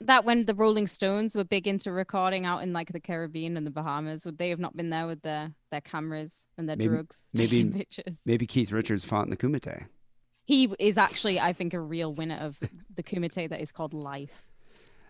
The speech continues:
Speaker 2: Um, John Johnson, the guy that wrote the, uh, L A Times article, said that there was an invoice for their organization that allegedly staged the Kumite,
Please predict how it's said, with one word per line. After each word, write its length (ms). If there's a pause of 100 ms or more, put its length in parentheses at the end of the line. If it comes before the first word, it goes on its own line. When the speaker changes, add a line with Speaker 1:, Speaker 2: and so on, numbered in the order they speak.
(120)
Speaker 2:
Um, 460 (100)
John 280
Johnson, 340
the 80
guy 120
that 100
wrote 180
the, 260
uh, 360
L 120
A 80
Times 360
article, 600 (160)
said 320
that 180
there 120
was 140
an 80
invoice 760 (320)
for 160
their 160
organization 720
that 60
allegedly 340
staged 460
the 60
Kumite, 600